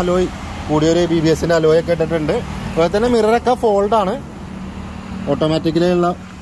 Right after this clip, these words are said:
fold കാര്യങ്ങളായിട്ടുള്ള വണ്ടി. ഇതും തിരക്കില്ലാത്തൊരു interior ഒക്കെ തന്നെയാണ് ട്ടോ. Black കളറായിട്ടുള്ള സീറ്റ് കാര്യങ്ങളൊക്കെ അടങ്ങുന്നുണ്ട്. അതുപോലെ തന്നെ റൂഫ് ടോപ്പും കുഴപ്പമൊന്നുമില്ല, അത്യാവശ്യം നല്ല ക്വാളിറ്റി ഉണ്ട്. ഈ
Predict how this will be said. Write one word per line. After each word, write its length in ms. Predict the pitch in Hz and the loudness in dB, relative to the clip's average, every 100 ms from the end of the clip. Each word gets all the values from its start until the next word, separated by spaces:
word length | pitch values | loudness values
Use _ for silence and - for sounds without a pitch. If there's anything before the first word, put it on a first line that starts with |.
| - | -10
fold 260 | 151 156 160 | -4 -2 0
കാര്യങ്ങളായിട്ടുള്ള 520 | 160 151 151 147 151 151 | -2 -2 -2 -2 -2 -2
വണ്ടി. 220 | 143 143 185 - - - - | -2 -6 -8 -12 -20 -20 -16
ഇതും 160 | 208 247 247 | -6 -2 -2
തിരക്കില്ലാത്തൊരു 640 | 208 208 202 196 196 185 196 | 0 0 2 0 0 -2 -2
interior 280 | 165 165 156 | 0 0 0
ഒക്കെ 120 | 151 147 | -2 -4
തന്നെയാണ് 280 | 139 127 107 | -4 -4 -4
ട്ടോ. 80 | 139 - - - - - - - - - 131 | -4 -6 -16 -20 -20 -20 -20 -20 -20 -12 -4
Black 340 | 139 147 - | 0 0 -2
കളറായിട്ടുള്ള 480 | 180 160 151 139 143 135 | -2 0 -2 -2 -6 -6
സീറ്റ് 200 | 143 127 143 | -6 -6 -4
കാര്യങ്ങളൊക്കെ 400 | 135 135 131 135 | -4 -4 -6 -6
അടങ്ങുന്നുണ്ട്. 500 | 127 123 123 117 131 - - - - - | -6 -6 -6 -6 -6 -8 -16 -20 -20 -18
അതുപോലെ 200 | 127 131 | -8 -6
തന്നെ 120 | 147 160 | -2 -2
റൂഫ് 160 | 160 - | -4 -4
ടോപ്പും 220 | 156 147 170 | -4 -2 -2
കുഴപ്പമൊന്നുമില്ല, 480 | 170 165 160 160 151 | -2 -2 -2 0 0
അത്യാവശ്യം 260 | 156 143 151 | 0 -4 -2
നല്ല 120 | 147 143 | -4 -2
ക്വാളിറ്റി 340 | 147 135 - 151 | -2 -4 -2 -2
ഉണ്ട്. 160 | 139 208 269 - - | -2 -6 -8 -18 -14
ഈ 40 | 196 | 0